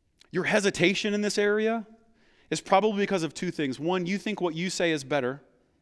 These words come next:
and it will fail, or you think what other people is saying is better and it will fail. And I just want you to know when they fail,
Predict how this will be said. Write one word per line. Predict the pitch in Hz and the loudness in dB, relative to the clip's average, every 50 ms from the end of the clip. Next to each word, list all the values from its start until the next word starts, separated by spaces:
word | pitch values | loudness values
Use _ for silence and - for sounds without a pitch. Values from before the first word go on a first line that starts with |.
| _ - - | _ -8 -4
and | 127 135 | -4 -2
it | 135 | 0
will | 147 139 | -2 -4
fail, | - - - 143 123 117 113 113 - - | -4 -2 -2 -2 0 0 -2 -4 -4 0
or | 165 180 202 | 0 0 2
you | 202 190 180 | 2 0 -2
think | - 190 180 | -2 -2 -4
what | - 170 175 | -2 -2 -2
other | 170 165 151 | -2 -2 -4
people | - 151 151 143 - 143 135 131 123 - - - - - - _ | -4 -8 -10 -8 -6 -6 -6 -8 -8 -12 -20 -20 -20 -20 -20 _
is | - 135 120 - | -6 -6 -6 -6
saying | - 147 131 127 120 120 117 117 | -6 -4 -4 -4 -4 -4 -6 -6
is | - 120 101 | -8 -10 -8
better | 110 120 117 117 117 113 - | -4 -4 -2 0 -2 -2 -2
and | 120 113 117 113 | -4 -4 -2 -2
it | 110 | -2
will | 113 107 98 | -4 -6 -6
fail. | - - 110 101 95 92 90 98 | -8 -8 -8 -8 -8 -8 -10 -10
And | 107 123 | -8 -8
I | |
just | 139 165 190 - | -6 -6 -6 -6
want | 202 185 | -4 -6
you | 170 156 | -4 -4
to | 156 | -2
know | 156 139 127 | -2 -2 -2
when | 120 127 143 170 | -2 -2 -2 -2
they | 170 170 165 | -2 -4 -4
fail, | 160 - 165 160 165 165 165 165 156 | -4 -4 -6 -4 -4 -4 -6 -8 -10